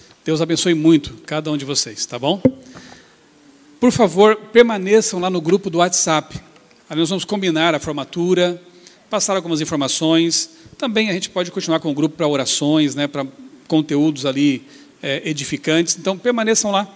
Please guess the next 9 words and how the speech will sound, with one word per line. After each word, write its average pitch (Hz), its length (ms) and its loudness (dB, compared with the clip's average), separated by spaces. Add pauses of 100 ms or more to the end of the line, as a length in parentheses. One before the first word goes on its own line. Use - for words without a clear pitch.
(360)
Vai 175 80 -4
ser 185 140 0
o 196 40 -4
nosso 190 240 -6
grupinho 170 380 -2
ali 147 240 -4 (280)
especial, 135 600 -2 (160)
tá 135 100 -8
bom? 185 320 0